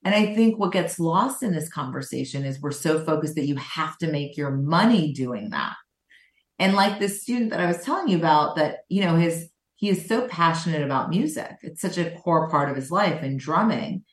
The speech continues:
but it's not the place that he gets his financial stability from. And I think the missed message that we gave in previous generations is that, you know, pursue your passion and do that for,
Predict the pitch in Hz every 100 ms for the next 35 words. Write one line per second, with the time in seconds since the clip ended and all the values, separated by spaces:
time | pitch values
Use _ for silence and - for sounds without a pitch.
0 | _ _ _ - 180 180 - 180 175 170
1 | 170 165 160 165 160 - 147 - 147 143
2 | 139 - 135 - 135 131 110 - - -
3 | 127 135 - - - - - - _ _
4 | _ - _ 175 190 185 - - 226 214
5 | 214 - 185 175 175 185 - 170 165 165
6 | 165 156 151 127 143 135 143 139 135 135
7 | 143 139 139 147 139 135 156 165 147 139
8 | 139 135 135 131 139 151 147 139 135 -
9 | 175 - 240 220 214 220 208 - 180 165
10 | 160 190 220 214 202 - 190 -